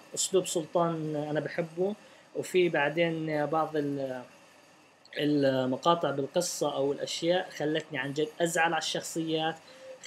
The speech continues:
خلتني إني أحس إني عن جد، مم، كيف بيحكوها، حاسس إني معهم. بالذات المقدمة لما يحكي عن الشخص أو الكبير تاعهم، طبعًا بديش أحرق رواية، بس المقدمة كانت فعليًا قوية، والنهاية كمان كانت فعليًا محزنة،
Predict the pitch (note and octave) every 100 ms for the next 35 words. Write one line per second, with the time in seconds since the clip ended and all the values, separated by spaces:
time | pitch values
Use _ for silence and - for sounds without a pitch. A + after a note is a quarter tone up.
0 | D3 E3 D#3 D3+ D#3 - D3+ E3 D#3 D#3
1 | D3 - F#3 G#3 - - - - - -
2 | - D#3+ D#3 C#3+ C3+ D3 C#3 E3 G3 F3+
3 | - - E3 D#3 D3+ D3 C#3+ - - -
4 | _ - E3+ D3 - - E3 D#3 D3+ -
5 | G3 F#3 - D#3 C3+ A#2+ - A#2 A#2 -
6 | - - D#3+ G#3 G#3+ F#3+ E3+ - E3 C#3+
7 | C3 C#3+ D#3 - C#3 D3 C3+ - E3+ A3
8 | A3+ - A2 C#3 C#3 C3+ B2+ - D#3 D3+
9 | D3 F3+ F3+ F#3+ D#3+ D#3 D#3+ - D3+ C#3
10 | C3 C3 C3 C3 C3 C#3 - D3+ D3+ -
11 | F#3 F3+ E3+ F3 E3 - C#3+ E3+ E3+ C#3+
12 | - C#3+ C3+ B2 A#2+ - - - - -
13 | - - - F3+ F3+ F#3 F3 E3+ F3 E3+
14 | D#3+ D#3 E3 E3 D#3+ E3+ D#3 - D#3 E3
15 | D3+ D3+ - C#3 C#3 C3+